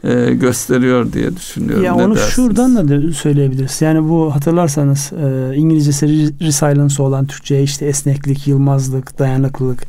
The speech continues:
Speaker 2: psikolojik dayanıklılık olarak çevrilen başlıkta onun bileşenlerinin en önemli unsurlardan bir tanesi sosyal destektir.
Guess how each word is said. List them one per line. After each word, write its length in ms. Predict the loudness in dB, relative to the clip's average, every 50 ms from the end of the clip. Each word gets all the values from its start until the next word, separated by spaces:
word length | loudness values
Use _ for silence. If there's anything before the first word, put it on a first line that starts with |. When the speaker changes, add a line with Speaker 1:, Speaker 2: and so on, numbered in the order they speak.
| -8 -8 -8 -8 -8
Speaker 2:
psikolojik 460 | -8 -4 -2 0 2 2 0 0 0
dayanıklılık 440 | 0 0 2 0 0 -2 -4 -4 -2
olarak 240 | 0 0 -2 -4
çevrilen 460 | -4 -2 -2 0 0 0 2 2 2 0
başlıkta 480 | 0 -2 -4 -6 -6 -4 -4 -4 -4 -6 -8 -12 -12 -12 -12 -14 -14 -14 -16 -18 -18 -18 -10 -2
onun 260 | 0 2 2 4 4
bileşenlerinin 560 | 2 2 2 2 2 2 2 2 2 2 2 2
en 120 | 2 2
önemli 240 | 2 2 2 2 2
unsurlardan 500 | 2 0 0 -2 -2 0 0 2 2 0
bir 60 | 0
tanesi 320 | 0 -2 -2 -2 -4 -6 -8
sosyal 580 | -6 -4 -4 -4 -2 0 0 0 0 2 2
destektir. 800 | 0 0 0 -2 -2 -2 -4 -4 -6 -10 -14 -14 -14 -14 -16 -16